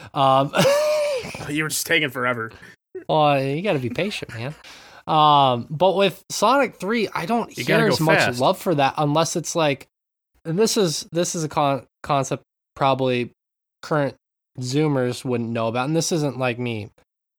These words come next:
Speaker 1: flaming Zoomers or anything like that, but, um,
Speaker 3: They don't know who we
Speaker 1: basically,
Speaker 3: are.
Speaker 1: you could, you, you had the Sonic three cartridge for the Sega Genesis, and you could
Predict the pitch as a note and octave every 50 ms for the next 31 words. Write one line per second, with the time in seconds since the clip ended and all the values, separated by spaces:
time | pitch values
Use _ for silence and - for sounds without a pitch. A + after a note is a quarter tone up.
0 | _ _ - - - D3+ C#3+ C3+ B2+ A#2+ A#2 A2 A2 B2 A#2+ A#2+ A#2 A2+ G#2+ A2+
1 | A2+ A2 A2 A2+ A2 - - B2+ A#2 A2+ G#2+ G#2+ - A#2 A2+ A2 A2 - C3 A#2+
2 | A2+ - - _ _ _ _ _ _ _ - C3 B2 A#2+ A2+ A2+ A2 G#2+ G2+ G2+
3 | F#2+ - _ _ _ _ _ _ _ _ _ _ _ _ _ _ _ _ _ _
4 | _ _ _ _ _ _ - D#3 D3 C3+ B2+ B2 C3 D3 D#3 C#3 A#2+ A#2+ A#2 A#2+
5 | A#2 D3+ D3 C#3+ D3+ D3+ F3 E3 - F#3+ D#3 - _ _ _ _ _ _ _ _
6 | _ _ _ _ _ _ _ _ _ - D3 D#3+ F3+ F3+ F3 E3 - D#3+ D3+ D#3+
7 | E3 D#3+ D3 D3+ C#3 - - E3+ E3 D#3+ D#3 D3 - - E3 D3+ C#3+ C3 - -
8 | C#3+ C#3+ C#3+ - - C#3+ A#2+ A2+ - - C#3 B2 B2 A2+ - - C3 A#2+ B2 A2+
9 | A#2 B2 A#2+ A#2+ A2+ - - A#2+ - - - C3+ B2 A#2+ B2+ B2 - - C3 A#2
10 | -